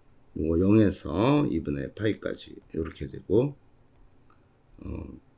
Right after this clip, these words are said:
빼기, 요거 미분했을 때 이가 나오니까 두 배의 인테그랄 영에서 이분의 파이까지, 여기가 이의 이 엑스의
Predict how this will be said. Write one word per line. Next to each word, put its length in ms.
빼기, 800
요거 200
미분했을 480
때 80
이가 280
나오니까 800
두 160
배의 640
인테그랄 880
영에서 800
이분의 680
파이까지, 880
여기가 840
이의 720
이 260
엑스의 1000